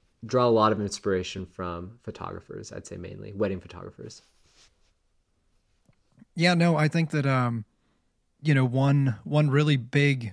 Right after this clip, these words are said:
Speaker 2: big takeaway that I just caught from that is finding poses that you like from other photographers and putting those poses into an album in your phone.
Speaker 1: Yeah.
Speaker 2: That is, that is just a, a, just a genius idea.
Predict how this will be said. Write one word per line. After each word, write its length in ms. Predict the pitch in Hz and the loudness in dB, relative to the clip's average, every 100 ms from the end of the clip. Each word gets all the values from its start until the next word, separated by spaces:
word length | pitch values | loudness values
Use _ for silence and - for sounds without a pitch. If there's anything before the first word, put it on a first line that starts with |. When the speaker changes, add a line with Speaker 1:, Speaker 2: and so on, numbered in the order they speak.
| 143 | -8
Speaker 2:
big 240 | 131 165 139 | -2 -2 2
takeaway 480 | 156 143 143 139 | 2 2 2 2
that 120 | 135 131 | 2 2
I 100 | 131 | 2
just 200 | 135 - | -2 0
caught 240 | 131 120 | 0 0
from 140 | 135 | 0
that 260 | 123 120 - - - - _ _ _ | 2 0 -2 -12 -20 -20 _ _ _
is 600 | 147 135 120 113 110 - - _ _ _ _ - | 0 2 2 0 -4 -10 -14 _ _ _ _ -20
finding 580 | - - 139 156 156 147 | -14 -4 0 2 2 0
poses 500 | - 139 147 160 147 | 0 0 0 0 -2
that 180 | 135 - | -2 -2
you 120 | 139 | -2
like 460 | 123 127 - - - | 0 0 -2 -10 -20
from 280 | - 156 135 | -6 -2 0
other 340 | 139 135 135 135 | 0 0 0 -2
photographers 880 | 127 - 120 123 131 151 160 160 - | -2 -2 0 -2 -2 -2 -2 -4 -4
and 200 | 143 123 | -2 -2
putting 300 | - 143 139 | 0 2 2
those 340 | 127 123 110 - _ | 2 0 -2 -6 _
poses 560 | - 135 123 127 120 107 | -2 0 0 0 -2 -2
into 340 | 135 131 131 | -2 -2 0
an 80 | 120 | 2
album 320 | 117 113 113 | 0 0 -2
in 80 | 107 | -4
your 80 | 101 | -6
phone. 300 | 127 107 98 _ | -6 -6 -8 _
Speaker 1:
Yeah. 200 | 117 107 - _ - | -4 -4 -6 _ -6
Speaker 2:
That 200 | 135 131 | 0 2
is, 300 | 131 120 - - 147 | 2 0 -4 -10 -2
that 180 | 139 | 2
is 160 | 135 117 | 2 0
just 180 | 123 - | -2 -2
a, 100 | 117 113 - _ - - | -4 -6 -16 _ -12 -2
a, 200 | 131 117 - | 0 0 -4
just 220 | - 120 | -6 -2
a 60 | 127 | -2
genius 600 | 113 120 127 123 110 - - | 0 2 2 2 -2 -4 -4
idea. 420 | 117 110 107 | -4 -2 -4